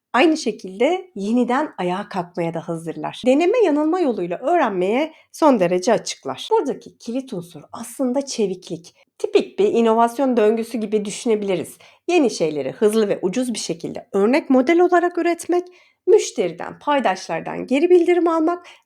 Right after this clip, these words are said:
ve sonra hızla iyileştirmek. Buradaki riski azaltmanın bir yolu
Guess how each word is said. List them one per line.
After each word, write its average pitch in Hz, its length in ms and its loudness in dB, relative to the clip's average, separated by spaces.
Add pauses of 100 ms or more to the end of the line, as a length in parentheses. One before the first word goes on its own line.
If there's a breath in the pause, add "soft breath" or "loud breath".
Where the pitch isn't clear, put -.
ve 415 40 2
sonra 202 340 2
hızla 233 500 0
iyileştirmek. 165 760 -6 (340 soft breath)
Buradaki 233 400 0
riski 175 340 -10
azaltmanın 233 640 -2
bir 262 80 2
yolu 208 400 -2